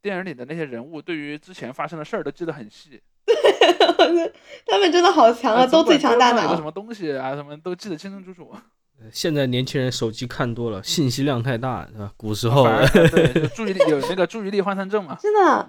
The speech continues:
Speaker 2: 就那个信也看一眼就能记住，然后他的遗言也看一下就能背得下来。哇塞，背《满江红》那好歹也是学-，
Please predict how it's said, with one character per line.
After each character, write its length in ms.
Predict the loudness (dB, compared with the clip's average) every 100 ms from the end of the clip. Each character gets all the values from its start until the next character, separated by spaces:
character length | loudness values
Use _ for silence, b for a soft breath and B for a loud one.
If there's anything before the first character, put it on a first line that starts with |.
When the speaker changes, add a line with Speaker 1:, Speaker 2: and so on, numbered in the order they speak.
| b 2
Speaker 2:
就 120 | 4
那 120 | 6
个 140 | 6
信 400 | 4 6 8 8
也 200 | 8 6 4
看 280 | 2 4
一 60 | 6
眼 160 | 4 4
就 100 | 4
能 160 | 4
记 240 | 6 4 4
住， 320 | 2 0 0 B B
然 120 | 4
后 80 | 6
他 100 | 6
的 100 | 4
遗 180 | 4 4
言 220 | 4 6
也 100 | 4
看 240 | 4 2 4
一 60 |
下 140 | 2 2
就 120 | 2
能 160 | 0 -2 -6
背 140 | -2
得 80 | -2
下 220 | 0 2
来。 200 | 4 6
哇 200 | 6 4
塞， 120 | 2 -2
背 200 | -2 -4
《满 180 | -2
江 180 | 0 0
红》 140 | 2 0
那 80 |
好 160 | 2 4
歹 120 | 4
也 120 | 4
是 140 | 4 0
学-， 320 | 2 0